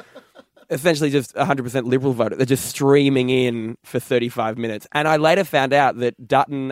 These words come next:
and, Peter Dutton and Julie Bishop were in the box.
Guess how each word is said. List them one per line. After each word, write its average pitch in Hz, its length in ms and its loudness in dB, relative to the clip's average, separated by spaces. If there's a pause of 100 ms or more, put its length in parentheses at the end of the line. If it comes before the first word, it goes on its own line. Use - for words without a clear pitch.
and, 120 640 -6 (420)
Peter 143 160 0
Dutton 135 320 0
and 120 460 -4
Julie 120 220 -2
Bishop 117 360 -6
were 113 160 -2
in 107 420 -8
the 110 80 -8
box. - 560 -10